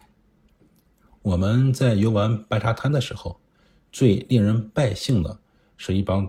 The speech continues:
大陆来的网红在那里不停地搔首弄姿拍照片、拍视频。哎，他们也不看景色啊，就拍呀拍呀拍，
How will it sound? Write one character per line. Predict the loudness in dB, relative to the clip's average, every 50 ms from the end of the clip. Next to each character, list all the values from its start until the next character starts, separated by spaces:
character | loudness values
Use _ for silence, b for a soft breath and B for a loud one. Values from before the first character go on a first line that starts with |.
| -8 _
大 | -4 -4 -2
陆 | -2 -2
来 | -4 -4
的 | -4 -4 -4
网 | -4 -4 -8 -10
红 | -12 -10 -8 -8 -8 -8 -10 -14 _
在 | _ -4 -2
那 | 0 0 0
里 | -2 -4 -6 -10 _
不 | -2 -2
停 | 0 0 -2
地 | -2 -2
搔 | -2 -4 -4 -2 -2 -2 -2
首 | -4 -6 -8 -8
弄 | -4 -4 -4 -4 -4
姿 | -6 -8 -8 -10
拍 | -8 -8
照 | -4 -4 -4 -4
片、 | -4 -6 -6 -6 -8 -8 _
拍 | -12 -12
视 | -10 -10 -12
频。 | -12 -12 -14 -14 -14 _ _ _ _ _ _ _
哎， | -6 -6 -6 -6
他 | -10 -6 -2 -2
们 | 0 0
也 | -2 -2
不 | -4 -4
看 | -2 -2 -2
景 | -2 -4 -8
色 | -6 -6 -6 -6
啊， | -6 -12 -14 -14 b b b b b b b b b b b
就 | b -10 -10
拍 | -8 -8 -6 -4 -2
呀 | -2 -2
拍 | -2 -2 -4
呀 | -4 -4 -6
拍， | -6 -8 -8 -8 -8